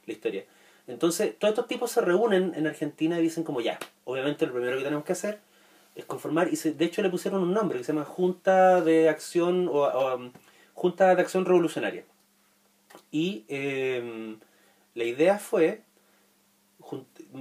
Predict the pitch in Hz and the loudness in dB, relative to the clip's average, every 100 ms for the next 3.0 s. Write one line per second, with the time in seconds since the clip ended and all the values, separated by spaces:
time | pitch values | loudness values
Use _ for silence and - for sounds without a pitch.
0 | 131 131 127 151 170 180 156 - 190 160 | -14 -14 2 4 4 4 0 2 2 2
1 | 143 147 147 135 - 143 160 165 165 160 | 0 -2 -2 -4 -8 -4 -4 -2 0 0
2 | 139 156 147 147 147 147 143 135 139 | 0 0 2 2 4 2 0 -8 -8